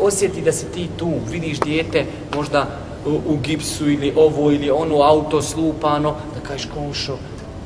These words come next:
vidio sam auto, mogu li ti pomoći?” Ako ništa, ti kažem, „Ti ima dobar automehaničar,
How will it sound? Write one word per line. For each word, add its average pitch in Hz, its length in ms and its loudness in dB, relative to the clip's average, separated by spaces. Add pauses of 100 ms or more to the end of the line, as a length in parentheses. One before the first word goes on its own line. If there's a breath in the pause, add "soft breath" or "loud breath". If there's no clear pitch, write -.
vidio 135 220 -4
sam 127 240 -2
auto, 139 400 -2 (100)
mogu 147 240 -2
li - 60 -4
ti 143 140 -6
pomoći?” 156 240 -2
Ako 139 120 -8
ništa, 156 180 -2
ti - 120 -8
kažem, 147 400 -2
„Ti 147 80 -8
ima 147 140 -2
dobar 143 280 2
automehaničar, 139 800 -4